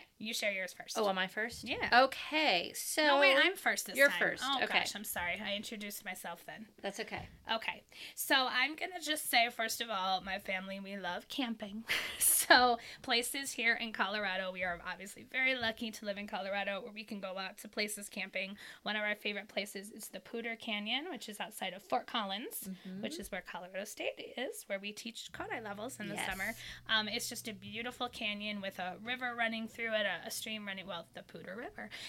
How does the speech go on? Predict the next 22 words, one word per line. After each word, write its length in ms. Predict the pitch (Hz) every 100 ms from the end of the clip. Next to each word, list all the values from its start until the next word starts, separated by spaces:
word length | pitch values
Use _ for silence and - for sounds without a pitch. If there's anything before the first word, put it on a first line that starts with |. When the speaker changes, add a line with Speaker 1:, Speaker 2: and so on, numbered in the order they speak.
| -
Speaker 1:
And 360 | 254 240 226 214 208
there's 240 | 214 202
a 60 | 185
beautiful 320 | 226 233 214
campground 480 | - 233 226 214 233
right 160 | 277
on 100 | 277
the 80 | 269
river, 400 | 247 214 214 208
and 140 | 226 196
it's 160 | 190
just 220 | - 185 -
absolutely 400 | 190 - - 240
beautiful. 400 | 196 190 190 185
It's 160 | 185 -
one 120 | 190
of 60 | 190
our 120 | - -
favorite 260 | 180 208
places 400 | - 240 247 302
to 120 | - 440
go. 440 | - 220 202 220